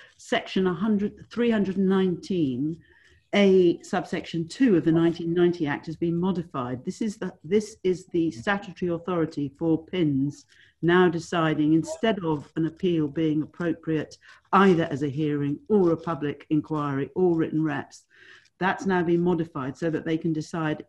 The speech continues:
if one or more of the following ways are appropriate. Remember all that when you are lodging appeals now,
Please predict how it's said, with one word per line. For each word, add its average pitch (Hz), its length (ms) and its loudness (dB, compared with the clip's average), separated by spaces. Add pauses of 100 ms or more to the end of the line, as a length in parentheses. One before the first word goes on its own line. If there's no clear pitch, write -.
(100)
if 165 260 -4 (140)
one 202 640 2
or 190 240 4
more 180 580 0
of 156 160 -8
the 151 80 -8
following 160 480 0
ways 151 300 -2
are 147 100 -6
appropriate. - 680 -8 (440)
Remember 196 440 4
all 196 140 6
that 175 260 0
when 160 120 0
you 160 140 4
are 160 60 2
lodging 175 360 0
appeals 156 460 0
now, 131 240 -4